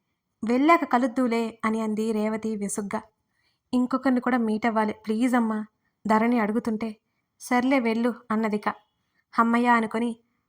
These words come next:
అదే విషయం తండ్రికి మామయ్యకి చెప్పి బస్టాండ్కి వచ్చింది ధరణి. ట్రైన్లో వెళ్ళాలంటే లేట్ అవుతుందని ఆమె బాధ, అందుకే బస్కి వెళ్ళాలనుకుంది.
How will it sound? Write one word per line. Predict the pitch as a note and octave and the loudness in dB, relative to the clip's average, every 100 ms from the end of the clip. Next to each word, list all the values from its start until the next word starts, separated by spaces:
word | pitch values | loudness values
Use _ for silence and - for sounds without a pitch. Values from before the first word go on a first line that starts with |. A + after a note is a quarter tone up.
| _ | _
అదే | A#3 A#3+ D4+ | 0 2 2
విషయం | D4 - A3+ G#3+ _ - | 2 -2 -4 -6 _ -2
తండ్రికి | A3+ A3+ B3 | -2 -2 -2
మామయ్యకి | A#3+ G#3 A3 G#3+ | -2 0 -4 -6
చెప్పి | G#3+ G3+ A#3 A3 _ _ _ G3+ | -8 -6 -6 -8 _ _ _ 0
బస్టాండ్కి | G#3+ G#3 B3+ A#3+ G#3+ | 0 0 -2 0 -2
వచ్చింది | G#3 G3+ G3 G#3 | -4 -4 -2 -4
ధరణి. | G3+ G3 G3+ - _ _ _ _ _ - | -2 -4 -6 -10 _ _ _ _ _ -2
ట్రైన్లో | C4+ C#4+ E4 E4 | 2 4 4 4
వెళ్ళాలంటే | C#4+ B3 A#3+ A#3 A3+ | 4 2 2 0 -2
లేట్ | A3 G#3+ G#3+ | -2 -2 -2
అవుతుందని | A3+ A3 G#3+ G#3+ - - | -2 -2 -2 -4 -8 -6
ఆమె | G3 G#3 | -2 -2
బాధ, | G3+ G3+ G3+ A3 _ _ _ _ G#3 | -2 -4 -4 -8 _ _ _ _ -6
అందుకే | G3+ G#3+ A3+ _ _ - | -4 -4 -8 _ _ -8
బస్కి | G3+ F#3 - | -6 -6 -2
వెళ్ళాలనుకుంది. | A#3 A3+ G#3+ G#3+ G#3 G#3+ | 0 0 0 -4 -6 -8